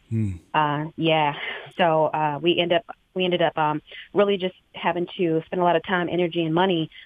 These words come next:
Speaker 2: on marketing in the memorial division, because I knew that if it was going to sweep our, our communities, that, uh, memorial programs were going to increase,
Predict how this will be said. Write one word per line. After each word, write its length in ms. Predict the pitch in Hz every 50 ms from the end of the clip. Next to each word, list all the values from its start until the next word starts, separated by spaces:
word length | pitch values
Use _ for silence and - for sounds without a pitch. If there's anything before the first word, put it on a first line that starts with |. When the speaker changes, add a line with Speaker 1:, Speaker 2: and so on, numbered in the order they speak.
| _ _ _ _
Speaker 2:
on 380 | - 180 180 170 165 160 160 160
marketing 720 | 160 170 170 180 185 - 214 180 165 160 151 147 143 165 - - - - - -
in 220 | 185 185 180 175
the 100 | 175 170
memorial 460 | 165 165 165 170 180 190 190 185 175
division, 360 | 165 165 156 165 165 160 170
because 420 | 160 180 170 - - 170 156 151 160 _ - - - - _ _ -
I 100 | - 175
knew 320 | 175 175 185 196 208 214 190
that 280 | 185 175 170 165 - -
if 180 | 170 170 170 -
it 100 | - 185
was 160 | 180 175 180 _
going 200 | - 180 175 175
to 60 | 170 - -
sweep 240 | - 196 190 185 _ _ -
our, 320 | 175 165 160 156 156 165 - _ _ _ -
our 80 | 180
communities, 680 | 175 - - 180 180 196 220 226 208 175 165 156 151 151 _ _ _ - _ _ _ -
that, 380 | - 175 165 156 151 - - -
uh, 180 | - 170 160 160
memorial 380 | 165 170 165 185 185 180 170
programs 520 | - - 185 170 165 - 165 160 156 160 -
were 80 | 170
going 240 | 165 156 151 151 151 -
to 80 | - 160
increase, 500 | 151 147 - - 254 247 196 170 165